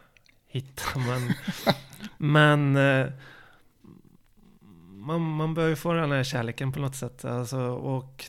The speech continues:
Speaker 1: det beror ju lite på vart man, vad man tycker är kul att kolla på också, i och för sig, men sen är det, de är, blandar ju alltid inslag, inslag med humor och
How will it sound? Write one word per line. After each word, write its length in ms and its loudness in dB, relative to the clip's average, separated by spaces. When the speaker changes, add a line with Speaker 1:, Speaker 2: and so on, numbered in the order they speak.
Speaker 1:
det 80 -4
beror 180 0
ju 60 0
lite 160 -4
på 180 -4
vart 200 -6
man, 360 -4
vad 180 -8
man 100 -4
tycker 260 -6
är 200 -4
kul 360 -6
att 60 -8
kolla 240 -8
på 180 -10
också, 240 -14
i 100 -10
och 40 -14
för 60 -14
sig, 120 -10
men 280 -8
sen 240 -4
är 360 0
det, 360 -2
de 260 -6
är, 140 -4
blandar 440 -6
ju 60 -2
alltid 320 -6
inslag, 480 -6
inslag 440 -2
med 180 -2
humor 500 -4
och 240 -6